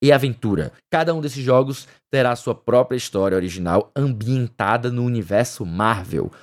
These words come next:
com o primeiro título sendo um jogo de ação e aventura single player em terceira pessoa do Homem de Ferro criado pela Motive Studios.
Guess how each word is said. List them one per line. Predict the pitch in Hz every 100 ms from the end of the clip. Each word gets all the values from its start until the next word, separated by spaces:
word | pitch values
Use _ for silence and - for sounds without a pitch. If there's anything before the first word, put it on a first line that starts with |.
| - _
com | 190
o | 202
primeiro | 208 175 170 160
título | 156 147 151 156
sendo | - 135 139
um | 180 147
jogo | 139 127
de | 156
ação | 156 - 175 185
e | 180
aventura | 156 139 156 151
single | - 156 165 202
player | - 117 117 135 196 - _ _
em | 196 214
terceira | 185 151 - 110 110
pessoa | 160 160 - 131 143 160 - - -
do | 196
Homem | 175 170 165
de | 180
Ferro | - 120 131
criado | 127 135 123 123
pela | - 127
Motive | 120 120 156 175 208 190 165
Studios. | - - 185 143 95 69 57 - -